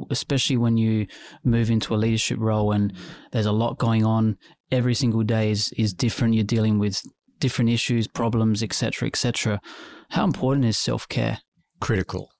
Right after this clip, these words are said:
Speaker 2: I have suffered from ignoring, where I've been so busy and, you know, exercising or going for a walk seemed like a unproductive use of my time.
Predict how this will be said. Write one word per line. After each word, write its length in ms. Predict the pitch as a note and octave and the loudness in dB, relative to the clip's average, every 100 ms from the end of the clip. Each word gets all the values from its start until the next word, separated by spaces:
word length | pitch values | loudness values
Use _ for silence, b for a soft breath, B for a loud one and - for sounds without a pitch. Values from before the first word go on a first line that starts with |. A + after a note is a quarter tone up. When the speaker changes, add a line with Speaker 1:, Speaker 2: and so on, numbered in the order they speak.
| _ _ | _ _
Speaker 2:
I 180 | F#2+ G2+ | -2 0
have 480 | G#2 F#2 F2+ - - - | 0 -2 -4 -8 -12 -6
suffered 640 | - A#2+ G2+ G#2 F#2 F#2 | -4 -2 -2 -2 -2 -4
from 440 | - F#2 F2+ F2 G2 | -4 0 0 0 0
ignoring, 440 | F2+ F#2+ G2+ G#2 | -2 0 0 0
where 320 | F2+ E2+ E2+ | 0 0 -2
I've 160 | E2+ - | -4 -2
been 260 | F2+ F2 | 0 2
so 280 | F2 - F2+ | 0 0 -2
busy 440 | F2 F2 F2 E2+ E2+ | 0 -2 0 -2 -2
and, 240 | E2 D#2+ B B B B B | -2 -6 B B B B B
you 100 | - | -2
know, 300 | F#2 F2+ F2+ - - | 0 2 0 -4 -6
exercising 760 | G2 - G#2 - F#2 F2 E2+ F2+ | -6 -4 -2 -2 -2 -2 0 -2
or 340 | E2+ E2 E2 G2 - | -2 -4 -6 -8 -8
going 220 | G2+ F#2+ | -2 0
for 160 | F2 G2 | 0 0
a 80 | F2 | 0
walk 380 | F2 F2+ - - | 2 0 -2 -4
seemed 440 | - F#2 F2+ F2+ | -2 0 0 0
like 280 | E2 E2 E2+ | -4 -4 -6
a 180 | E2 F#2 - _ | -6 -8 -14 _
unproductive 680 | G#2+ G2+ A2 G2 F#2 - F2+ | -2 -2 -2 -4 -4 -4 0
use 300 | F#2 F#2+ - | 0 0 -2
of 80 | F#2 | -2
my 160 | F#2+ F2 | -4 -4
time. 640 | - F2+ F2+ E2+ F2+ | -4 -2 0 -2 -4